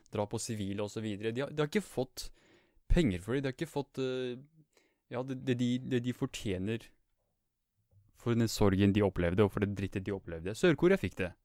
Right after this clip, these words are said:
men ikke Nord-Korea, eh, i forhold til, eh, konflikten de hadde med Japan da.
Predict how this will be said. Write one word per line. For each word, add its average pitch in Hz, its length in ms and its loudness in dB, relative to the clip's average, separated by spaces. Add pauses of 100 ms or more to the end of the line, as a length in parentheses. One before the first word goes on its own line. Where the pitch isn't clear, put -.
(280)
men 131 160 4
ikke 131 160 4
Nord-Korea, 90 460 -2 (880)
eh, 95 240 -4
i 120 80 -6
forhold 107 320 2
til, 95 240 4
eh, 92 300 0 (180)
konflikten 107 480 -2
de 101 80 0
hadde 95 240 0
med 98 80 0
Japan 95 400 -4
da. 90 60 -10